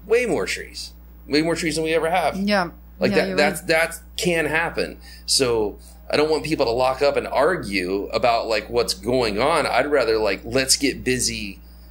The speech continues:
Speaker 2: I
Speaker 1: getting
Speaker 2: agree.
Speaker 1: the solution out.
Speaker 2: Yes, yes, I a hundred percent agree. And, you know, as we said a little bit before, like, it, we, we, we have the power to decide what we focus on. And, um,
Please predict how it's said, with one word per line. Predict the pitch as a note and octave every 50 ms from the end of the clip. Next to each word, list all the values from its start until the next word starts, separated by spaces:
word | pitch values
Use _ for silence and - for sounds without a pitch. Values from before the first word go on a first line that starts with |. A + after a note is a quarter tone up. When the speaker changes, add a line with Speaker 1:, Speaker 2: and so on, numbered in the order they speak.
| - - - - - - - - - - - - - - - - - - - - - G#3
Speaker 2:
I | A3+ A#3+
Speaker 1:
getting | B3+ - -
Speaker 2:
agree. | - G#3
Speaker 1:
the | F#3+ D#3+
solution | D3 D#3+ E3 D#3+ D#3 G#2
out. | - F#3
Speaker 2:
Yes, | G#3 A3 A3 G#3+ G#3+ - - F3
yes, | F3+ F#3 F3+ F3 F3
I | - F#3+
a | G3 G3+ - F#3+ F#3
hundred | - G#3 G#3 G#3+ A3
percent | A#3+ A#3 G#3+ A3+ A3
agree. | G#3+ F#3+ G#3 A3+ G#3 F#3 -
And, | F3+ E3+ E3 - -
you | F3+
know, | F3 E3+ D#3+
as | - - F3+ F3 F3
we | F#3 G3+
said | F#3 - - G#3+ A3 G#3+ - - - -
a | F#3+
little | G3 G3+ G#3+ G#3+
bit | G#3 A3+ F#3
before, | F3+ F3+ F3 - - B3+ E4 F#4 D#4+ A#3+
like, | G3 F3 F3 E3+ - - -
it, | G3 F#3+ -
we, | F3+ F#3+ A3 G#3+ - -
we, | F#3 G3 A3 A3 A3 G#3+ A3 G#3 - - - - - - -
we | F3+ G#3
have | A3+ A#3+ A3+
the | A3+ A3+
power | - A3 G#3 A3+ B3
to | A#3 -
decide | G#3+ F#3+ F3 - F#3 F#3+ F#3+
what | F#3 F#3+ F#3
we | F#3 F#3
focus | - - F#3+ F#3+ - G3 E3+ E3
on. | D3 - - - - - - - - - - - - - - - - -
And, | D#3 F#3 F#3+ F#3+ F#3 F#3 F#3 F#3 F3+ F3
um, | F3+ F3+ F3 F3 E3+ E3+ E3 E3 E3 - -